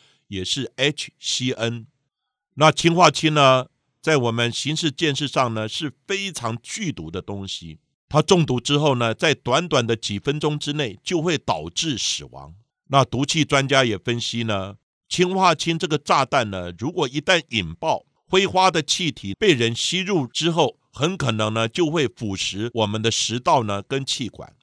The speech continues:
所以呢，这个案件呢，一旦产生爆炸，氰化氢的毒气弥漫，再加上呢，列车上面的空调系统的散布，可能会造成呢，比爆炸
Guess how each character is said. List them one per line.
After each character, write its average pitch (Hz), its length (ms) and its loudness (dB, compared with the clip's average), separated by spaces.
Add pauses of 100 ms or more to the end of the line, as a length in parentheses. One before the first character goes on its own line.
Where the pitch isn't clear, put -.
(560)
所 175 180 4
以 190 120 6
呢， 123 340 4 (100)
这 - 80 -4
个 170 140 2
案 170 200 2
件 147 220 2
呢， 107 300 0
一 131 100 -6
旦 160 240 4
产 85 240 -10
生 120 240 -6
爆 101 220 -2
炸， 90 240 -8 (200)
氰 185 240 -2
化 180 180 2
氢 165 220 -4
的 151 120 0
毒 120 260 -8
气 156 220 -4
弥 98 200 -8
漫， 127 240 -4 (260)
再 160 180 4
加 151 260 4
上 139 220 2
呢， 113 160 0
列 165 280 0
车 147 260 0
上 147 220 0
面 143 140 -2
的 113 100 -4
空 175 300 -6
调 123 180 -2
系 - 260 -4
统 87 200 -12
的 92 100 -10
散 107 260 -4
布， 98 260 -10 (380)
可 117 140 -2
能 113 160 0
会 147 140 2
造 160 320 2
成 92 240 -8
呢， 98 160 -4 (100)
比 - 180 -8 (120)
爆 170 220 8
炸 131 260 0